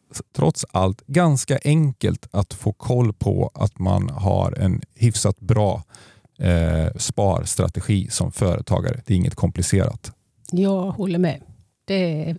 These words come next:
Speaker 2: hyfsat enkelt. Om du har en avstämning med din bankman e-,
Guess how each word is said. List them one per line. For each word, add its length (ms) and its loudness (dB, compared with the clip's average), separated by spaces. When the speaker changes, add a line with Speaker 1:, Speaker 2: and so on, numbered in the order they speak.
Speaker 2:
hyfsat 400 -2
enkelt. 460 -4
Om 260 0
du 80 -2
har 320 2
en 220 0
avstämning 680 -4
med 160 -2
din 120 -6
bankman 560 0
e-, 320 -4